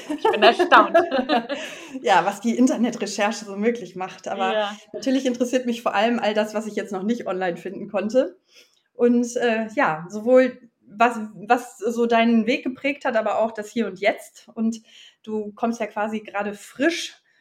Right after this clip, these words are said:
Speaker 2: vom Tourstart und hast gerade schon zu Hause in Berlin die Tour mit dem Ensemble Modern und George Benjamin begonnen, die dich dann am Wochenende auch hier in die Kölner Philharmonie bringen wird.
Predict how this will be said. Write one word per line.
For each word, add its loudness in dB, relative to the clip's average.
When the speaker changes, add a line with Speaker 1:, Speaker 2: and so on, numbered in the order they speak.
Speaker 2:
vom 0
Tourstart -4
und -12
hast -12
gerade -10
schon -8
zu -14
Hause -6
in -8
Berlin -4
die -2
Tour -6
mit -6
dem -14
Ensemble -8
Modern -6
und -12
George -4
Benjamin 0
begonnen, 0
die -2
dich -2
dann -2
am -6
Wochenende -6
auch -10
hier -2
in 2
die -4
Kölner -6
Philharmonie -2
bringen -8
wird. -10